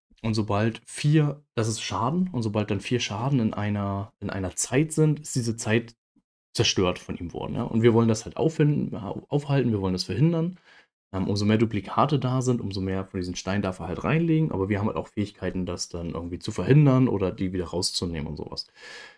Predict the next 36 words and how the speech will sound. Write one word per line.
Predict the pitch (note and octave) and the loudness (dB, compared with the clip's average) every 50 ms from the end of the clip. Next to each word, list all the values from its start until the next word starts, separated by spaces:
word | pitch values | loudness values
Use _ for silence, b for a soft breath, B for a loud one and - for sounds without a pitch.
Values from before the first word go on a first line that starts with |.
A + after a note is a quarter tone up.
| B - | B 2
Gleichzeitig | A#2 A#2+ E3 F#3 F#3 - F#3 F3 E3 D3+ | 4 4 4 6 4 4 4 4 4 4
wollen | D3 C#3+ C#3+ C3+ | 4 6 6 6
wir | C#3 A#2+ | 4 4
es | C3+ | 2
schaffen, | - - - C3 D3 - D3+ D3 D3 D3 C#3 - | 0 -2 -4 -6 -4 -2 0 2 2 2 0 -2
ähm, | - G#2 G2+ G2+ G2+ G2+ G2+ G2 G2 A2 - _ _ _ _ _ _ _ _ _ | -4 -4 -4 -2 -2 -2 -2 -2 -4 -6 -10 _ _ _ _ _ _ _ _ _
Aufgaben | G#2 B2+ C#3 - - C#3+ E3+ F3 | 0 0 0 2 2 2 2 4
zu | - D#3+ | 4 4
erfüllen, | D#3+ D#3 - F3 F3 E3+ D3+ | 4 4 6 4 4 4 4
die | - - - | 0 0 4
auch | F#2+ A2+ D#3 D#3+ - | 6 6 6 6 2
quasi | - - C#3 C#3+ D3 C#3+ D3 C3+ - | -2 0 2 2 2 2 2 0 0
an | - A#2 C3 | 0 0 0
diesem | C3 C3 A#2+ B2 A2+ | 0 2 2 2 2
runden | A2 A#2+ A2+ A2+ | 2 0 0 -2
Spielplan | - - - - C3 C#3+ D3+ - - E3+ E3 E3+ | -4 -6 -2 -2 -2 -2 -2 -4 -6 -4 -4 -2
sind. | D#3+ E3+ E3+ E3+ - | 0 0 0 0 -2
Und | - A2+ | -2 0
dann, | A2 G#2+ A2 | 0 0 0
die | A2 A2 | 0 0
sind | G#2+ A2 A2 - | 0 0 0 -2
immer | G#2 G#2 F#2+ - | 0 0 2 4
außen | A#2+ D3 D#3 D#3 - E3+ D#3+ | 4 4 4 4 2 -2 -2
und | - A2+ | 0 0
jeweils | A2 A#2+ C3 C3+ C3 | 2 2 2 2 2
in | - A#2 | 0 -2
dieser | A2 A2+ A#2+ A2+ A#2 | -2 0 0 -2 -2
Zeitzone | - - B2 C3 D3+ - - - C#3 C#3 C#3 B2+ | -2 -2 0 0 0 0 0 2 2 4 4 4
müssen | A#2+ B2+ B2+ - B2 | 2 2 0 2 2
wir | A#2 A#2 | 2 2
diese | A2+ A#2 G#2+ G#2 G#2+ G#2+ G#2+ - | 0 0 -2 2 2 2 4 4
Aufgabe | - E3 F3+ - - F#2 F2+ F2+ | 4 4 4 2 0 -2 0 0
erfüllen, | D2+ D#2+ - - F2+ E2 E2 | -2 -2 -2 -4 -4 -4 -4
die | E2 | -4
da | D#2 D2+ | -6 -8
steht. | - - - - - - | -8 -8 -10 -10 -10 -12